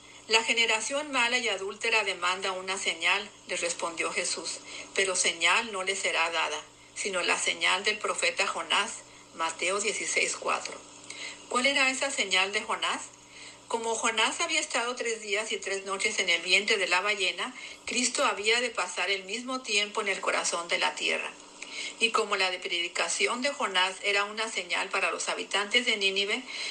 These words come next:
la predicación de Cristo era una señal para su generación. La señal que demandaban ya estaba ante ellos, era Cristo. Sus obras eran las de Dios,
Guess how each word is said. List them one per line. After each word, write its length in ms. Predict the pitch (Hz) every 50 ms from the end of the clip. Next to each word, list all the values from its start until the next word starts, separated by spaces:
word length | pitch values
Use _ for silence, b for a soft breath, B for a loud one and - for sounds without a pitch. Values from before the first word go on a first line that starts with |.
| B B B
la 180 | 190 196 190
predicación 680 | - 202 196 190 190 196 - 208 190 - 220 220 226 240
de 160 | 269 277 262
Cristo 420 | 240 226 214 208 - - 220 214 202
era 180 | 190 190 190
una 220 | 190 196 196 202 202
señal 540 | - 202 175 170 175 180 202 233 262 262 - -
para 220 | - 202 185 170 170
su 140 | - - -
generación. 680 | 170 165 175 160 160 160 156 - - - - - - - - - - - - - - - B B B B B B B B B B B
La 140 | 226 220 220
señal 380 | - 262 240 233 262 285 330 -
que 100 | 359 339
demandaban 720 | 302 269 220 202 196 190 190 196 202 196 214 226 233 226
ya 140 | 208 196 190
estaba 400 | 202 - - 202 175 180 185 185
ante 360 | 185 185 - 175 170 175 190
ellos, 340 | 214 208 - - - - - -
era 240 | 175 180 180 180
Cristo. 480 | - 190 202 247 262 - - - - - - - B B B B
Sus 280 | B - - 202 - -
obras 340 | 196 202 226 226 226 - -
eran 260 | 202 202 208 214 214
las 220 | 202 180 180 -
de 100 | 165 160
Dios, 380 | 160 170 185 202 214 220 220